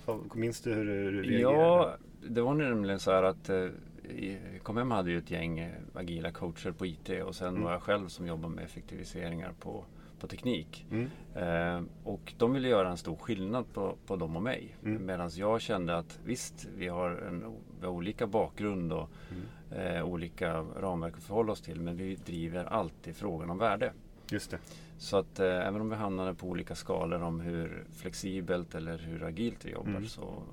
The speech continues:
Speaker 2: hade vi samma drivkraft kring värde.
Speaker 1: Mm. Vad sa man var anledningen till att man, man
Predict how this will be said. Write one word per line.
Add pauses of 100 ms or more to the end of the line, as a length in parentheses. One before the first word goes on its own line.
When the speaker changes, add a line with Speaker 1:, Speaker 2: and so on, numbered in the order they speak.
(200)
Speaker 2:
hade
vi
samma
drivkraft
kring
värde. (140)
Speaker 1:
Mm. (880)
Vad
sa
man
var
anledningen
till
att
man,
man